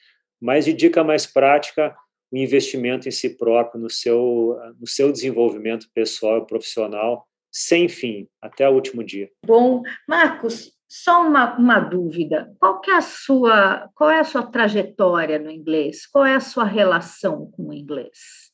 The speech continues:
Speaker 1: Eu comecei a aprender inglês, como a maioria, na escola, mas, claro, uma escola boa, em Porto Alegre, eu sou gaúcho, é, mas, claro, que a escola não, não, não supria, como a grande maioria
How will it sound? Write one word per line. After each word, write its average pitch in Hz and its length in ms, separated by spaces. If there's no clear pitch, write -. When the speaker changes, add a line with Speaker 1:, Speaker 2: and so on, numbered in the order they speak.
Speaker 1:
Eu 151 240
comecei 160 560
a 156 60
aprender 147 400
inglês, 139 480
como 233 180
a 220 40
maioria, 156 440
na 135 140
escola, 175 640
mas, 170 200
claro, 151 300
uma 160 80
escola 139 320
boa, 147 420
em 123 180
Porto - 320
Alegre, 131 240
eu - 40
sou 113 260
gaúcho, 107 520
é, 110 360
mas, 143 260
claro, 147 280
que - 80
a 160 40
escola 139 360
não, 135 280
não, 127 320
não 131 120
supria, 127 800
como 120 100
a 104 60
grande 135 300
maioria 113 560